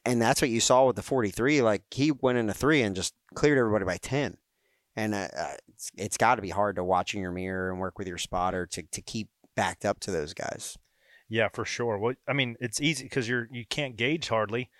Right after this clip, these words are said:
Speaker 2: You don't wanna get too, you don't wanna drag back too much be-, because then the guys are gonna formulate a run anyway. So it's definitely a tough balance, and,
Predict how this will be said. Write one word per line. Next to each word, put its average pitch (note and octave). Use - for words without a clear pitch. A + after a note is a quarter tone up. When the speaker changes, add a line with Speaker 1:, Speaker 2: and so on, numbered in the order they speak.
Speaker 2:
You A#2+
don't C3
wanna C3+
get B2
too, C#3+
you B2+
don't D#3+
wanna C#3+
drag C#3
back C3+
too D#3+
much B2+
be-, A#2+
because A#2+
then C3
the A2
guys B2+
are B2+
gonna B2
formulate B2
a A#2
run A#2
anyway. D3+
So A2
it's -
definitely C#3
a A#2
tough -
balance, A#2
and, A2